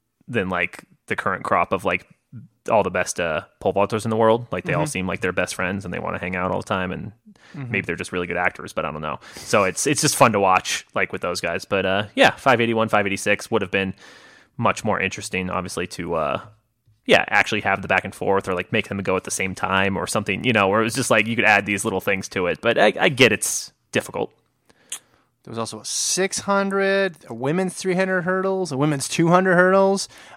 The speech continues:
Speaker 2: a men's twenty-five thousand, because why not? A men's hundred, women's three thousand. That was a bummer for me. It wasn't on the live feed, but, uh,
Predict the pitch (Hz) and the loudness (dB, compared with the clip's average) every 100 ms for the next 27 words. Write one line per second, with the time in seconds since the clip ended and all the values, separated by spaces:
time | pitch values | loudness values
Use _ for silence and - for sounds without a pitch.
0 | - 131 143 160 - - 156 156 - 131 | -4 2 2 2 -2 -4 -2 -2 0 2
1 | 151 - 190 196 202 214 208 156 127 120 | 2 4 2 2 0 -2 -2 -4 -6 0
2 | 135 139 131 143 175 190 196 - - 127 | 0 0 0 0 2 0 -2 -6 -6 0
3 | 139 139 - 131 160 185 202 202 196 - | 0 0 -2 0 2 2 4 2 0 -6
4 | - - _ - - 143 185 196 - 180 | -20 -20 _ -20 -4 2 2 2 2 4
5 | 170 165 165 156 185 143 135 139 131 - | 8 8 8 6 2 4 4 4 2 -2
6 | 113 120 117 120 147 156 160 147 127 120 | -4 0 0 -2 -2 -2 0 0 -2 2
7 | 117 123 117 113 113 113 113 92 _ _ | 4 4 0 -6 -6 -4 -6 -6 _ _
8 | _ 120 - 117 - - 78 69 67 | _ -20 -20 -20 -16 -12 -12 -12 -16